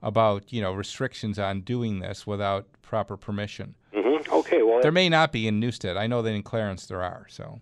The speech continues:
Speaker 2: Okay. Well, that's, that's a good place to start. Thank you very much.
Speaker 1: Okay, good luck with that, Bob.
Speaker 2: Thanks, bye-bye.
Speaker 1: Bob hangs up. That frees the line for you here on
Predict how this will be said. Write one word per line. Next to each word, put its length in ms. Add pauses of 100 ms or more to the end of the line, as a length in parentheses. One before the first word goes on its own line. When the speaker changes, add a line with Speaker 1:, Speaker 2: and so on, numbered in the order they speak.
Speaker 2:
Okay. 220 (280)
Well, 120
that's, 240
that's 180
a 20
good 200
place 240
to 60
start. 280
Thank 200
you 60
very 120
much. 180
Speaker 1:
Okay, 280
good 160
luck 160
with 100
that, 160
Bob. 340
Speaker 2:
Thanks, 180
bye-bye. 380
Speaker 1:
Bob 200
hangs 280
up. 180
That 140
frees 260
the 60
line 260
for 140
you 180
here 240
on 180